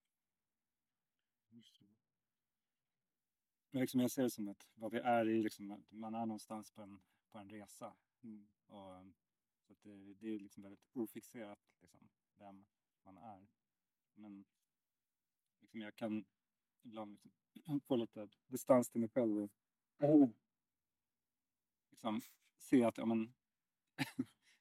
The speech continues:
Speaker 2: det här är ju en lite lustig figur, <laughs> liksom.
Speaker 1: Ja.
Speaker 2: Alltså, man är inte så bunden i sin egen existens, liksom, utan, alltså, ja, men hur
Speaker 1: Jag ser
Speaker 2: är jag på
Speaker 1: på
Speaker 2: det här
Speaker 1: ditt, eh,
Speaker 2: spåret, liksom?
Speaker 1: Ja.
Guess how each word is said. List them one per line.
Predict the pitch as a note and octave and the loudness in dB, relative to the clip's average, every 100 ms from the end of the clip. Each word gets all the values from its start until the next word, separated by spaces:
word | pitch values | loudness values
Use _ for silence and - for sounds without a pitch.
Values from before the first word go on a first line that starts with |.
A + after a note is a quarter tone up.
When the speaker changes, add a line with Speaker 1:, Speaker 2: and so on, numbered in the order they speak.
| _ | _
Speaker 2:
det | B2+ | 0
här | C3+ | 6
är | E3 | 8
ju | D#3 C#3+ | 8 8
en | C3 C3 - | 6 6 2
lite | B2+ - A2 G#2+ A2 _ _ _ _ - | -4 0 0 0 -4 _ _ _ _ -8
lustig | A2 - A2 A#2 | -8 -4 -6 -6
figur, | - A#2+ G#2+ - C#3 A#2+ | -4 0 0 6 8 8
<laughs> | |
liksom. | C#3+ A#2 - D3 | 2 0 -4 2
Speaker 1:
Ja. | C3 B2 B2 A2 | 6 8 6 2
Speaker 2:
Alltså, | C#3+ B2+ B2 A2 - _ _ _ _ - | 4 4 2 -2 -10 _ _ _ _ -4
man | C3 A#2+ | 0 2
är | |
inte | A#2+ A#2 | 0 0
så | A#2 A#2+ | -4 0
bunden | B2 A#2+ B2 | 2 4 4
i | A2 G#2 | 2 0
sin | - G#2+ | -4 -6
egen | G#2 G2 G2+ G#2 _ _ _ _ _ _ _ _ _ _ _ _ | -6 -10 -14 -16 _ _ _ _ _ _ _ _ _ _ _ _
existens, | A#2+ - A#2+ - B2 A2+ | -16 -6 -4 2 2 2
liksom, | A2 - G2+ | -8 -12 -14
utan, | - G2+ G2+ _ _ _ _ _ _ _ _ | -14 -20 -20 _ _ _ _ _ _ _ _
alltså, | A#2+ A2+ A2 - _ | -12 -6 -6 -8 _
ja, | - | 2
men | B2+ | 4
hur | C3 | 8
Speaker 1:
Jag | C#3 | 6
ser | C3+ B2 | 4 2
Speaker 2:
är | C#3 | 4
jag | C#3 | 2
på | B2+ | 4
Speaker 1:
på | A#2+ | 4
Speaker 2:
det | |
här | B2 | 4
Speaker 1:
ditt, | B2+ | 4
eh, | A2 G#2 | 2 0
Speaker 2:
spåret, | A2 A2 G#2 | -6 -8 -14
liksom? | G#2+ A2+ G#2+ _ _ _ - | -16 -14 -14 _ _ _ -2
Speaker 1:
Ja. | A2+ A2 | 0 0